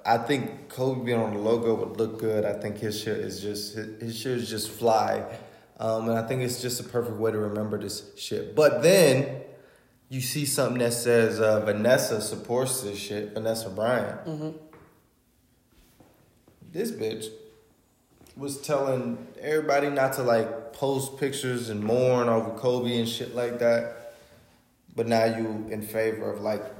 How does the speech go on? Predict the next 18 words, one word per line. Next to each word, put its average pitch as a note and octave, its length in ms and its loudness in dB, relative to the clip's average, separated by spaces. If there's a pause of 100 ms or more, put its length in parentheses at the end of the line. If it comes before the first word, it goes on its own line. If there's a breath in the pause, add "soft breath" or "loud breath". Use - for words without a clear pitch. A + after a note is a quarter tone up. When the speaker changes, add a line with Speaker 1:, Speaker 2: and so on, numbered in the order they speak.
(180)
Speaker 1:
the A#2+ 100 -4
biggest A2+ 360 -4
Speaker 2:
I G#3+ 80 4
think C4 180 2
she G#3+ 140 2
was F3+ 140 -2
talking F3 220 6
about C#3+ 640 -2
the D#3 80 0
people F3 360 -4
who D#3 160 2
were C3+ 120 -2
sharing C#3+ 600 -2
the C3 60 -8
videos C3 560 -4
of C3 420 -2
the A2+ 180 -4
accident. F2 560 -6